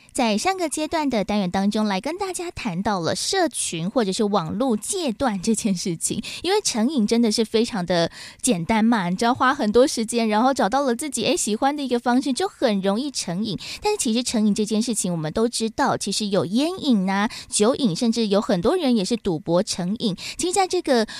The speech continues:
过程，我们要如何去做戒断，或者去做这样子一个烟瘾控制的治疗，其实都会花了很长一段时间，而且在当中的一个过程一定都是痛苦的。尤其像是很多戒烟的朋友都会说：哇，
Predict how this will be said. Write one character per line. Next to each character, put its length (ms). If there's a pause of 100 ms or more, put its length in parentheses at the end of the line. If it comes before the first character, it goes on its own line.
(120)
过 180
程， 280
我 40
们 100
要 80
如 200
何 160
去 120
做 180
戒 340
断， 280
或 140
者 140
去 180
做 180
这 120
样 120
子 140
一 100
个 200
烟 280
瘾 140
控 240
制 140
的 100
治 320
疗， 180
其 140
实 100
都 200
会 100
花 240
了 80
很 240
长 260
一 60
段 180
时 200
间， 240 (240)
而 80
且 160
在 120
当 240
中 200
的 100
一 20
个 140
过 240
程 280
一 120
定 140
都 140
是 100
痛 300
苦 240
的。 240 (240)
尤 80
其 100
像 180
是 140
很 180
多 160
戒 200
烟 160
的 100
朋 260
友 140
都 100
会 80
说： 220
哇， 220